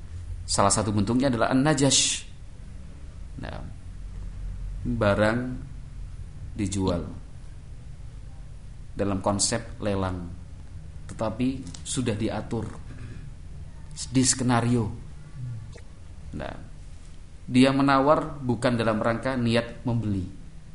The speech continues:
tetapi hanya untuk menaikkan harga barang itu.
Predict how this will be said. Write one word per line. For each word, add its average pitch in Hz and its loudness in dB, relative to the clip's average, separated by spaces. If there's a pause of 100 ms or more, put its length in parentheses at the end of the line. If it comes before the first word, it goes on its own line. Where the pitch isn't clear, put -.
(260)
tetapi 110 0
hanya 107 0
untuk 104 -4
menaikkan 104 -2
harga 92 -4
barang 87 -4
itu. 87 -8